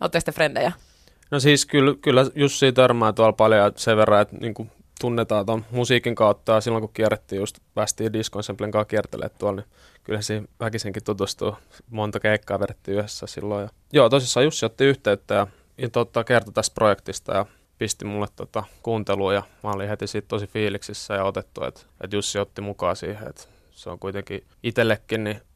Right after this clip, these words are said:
Speaker 2: oon fanittanut isosti Jussia ja kokonaan Disco Ensemblea ja kokonaisuudessaan, niin se oli kyllä hieno juttu.
Speaker 1: Okei, eli tällä hetkellä odottelemme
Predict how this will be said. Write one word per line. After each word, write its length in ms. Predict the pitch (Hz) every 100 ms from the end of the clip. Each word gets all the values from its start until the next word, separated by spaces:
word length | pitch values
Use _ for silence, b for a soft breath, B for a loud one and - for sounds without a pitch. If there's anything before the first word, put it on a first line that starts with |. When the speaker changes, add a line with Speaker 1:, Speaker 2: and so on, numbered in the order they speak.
| -
Speaker 2:
oon 140 | 110
fanittanut 580 | 104 117 113 - 113 110
isosti 380 | 113 110 - 98
Jussia 360 | 104 - - 101
ja 120 | 87 _ _
kokonaan 440 | 110 104 107 107
Disco 260 | 107 - 87
Ensemblea 420 | 101 90 104 104
ja 100 | 107 - _ -
kokonaisuudessaan, 840 | 107 104 104 107 98 - 78 73
niin 100 | 78 - b b b
se 60 | 113
oli 120 | 101
kyllä 180 | 101 104
hieno 200 | 107 98
juttu. 260 | 101 _ - _ _ B B B -
Speaker 1:
Okei, 380 | 285 262 185
eli 300 | 156 190 165 -
tällä 220 | - 233 196
hetkellä 360 | 196 185 175
odottelemme 600 | 220 240 - 180 165 165